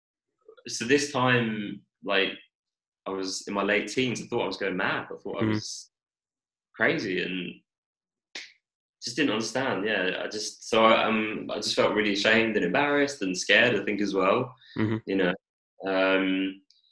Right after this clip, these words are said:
Speaker 1: but eventually I had this, this breakdown at university, um,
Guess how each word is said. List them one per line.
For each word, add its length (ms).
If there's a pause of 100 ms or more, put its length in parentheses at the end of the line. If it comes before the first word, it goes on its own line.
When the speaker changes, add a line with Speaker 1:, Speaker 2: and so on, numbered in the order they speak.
(420)
Speaker 1:
but 100
eventually 400
I 80
had 180
this, 280
this 240
breakdown 680
at 140
university, 840 (520)
um, 840